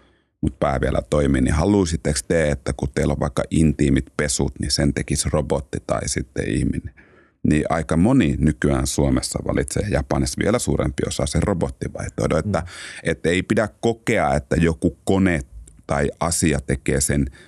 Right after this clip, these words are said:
Speaker 1: tämmönen kone-, koneistettu tai digitalisoitu asia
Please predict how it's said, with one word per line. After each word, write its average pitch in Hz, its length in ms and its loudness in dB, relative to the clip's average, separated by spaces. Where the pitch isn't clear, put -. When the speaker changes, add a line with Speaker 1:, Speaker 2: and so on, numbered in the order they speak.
Speaker 1:
tämmönen 71 320 2
kone-, 90 400 2
koneistettu 80 680 0
tai 71 220 0
digitalisoitu 64 680 0
asia 67 320 0